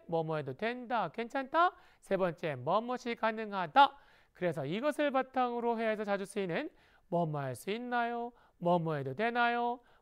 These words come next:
뭐뭇이 가능한가요?" 라는 상황의 허락, 허가를 구할 때는 무조건 "可以什么什么吗?" 무조건 "可以什么什么吗?" 이 표현을 다시 한번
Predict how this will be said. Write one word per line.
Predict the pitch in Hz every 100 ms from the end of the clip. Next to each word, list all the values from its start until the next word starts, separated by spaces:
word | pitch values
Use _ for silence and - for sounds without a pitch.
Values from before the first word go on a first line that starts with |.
| -
뭐뭇이 | 190 185 170 139 160
가능한가요?" | 220 247 247 240 240 233 226
라는 | 226 220
상황의 | - 294 320 320 302
허락, | 277 269 269
허가를 | 247 240 226
구할 | 202 185
때는 | 185 170
무조건 | 160 208 277 277 302 359 - - _ -
"可以什么什么吗?" | - 160 180 269 214 160 143 180 220 262 240 220 233 254 _ _ _
무조건 | 170 175 262 294 349 - - _
"可以什么什么吗?" | - 180 175 285 254 185 151 - 226 254 269 240 220 170 202 320 - - _ -
이 | 160 143
표현을 | 170 160 127
다시 | 170 185
한번 | 254 247 294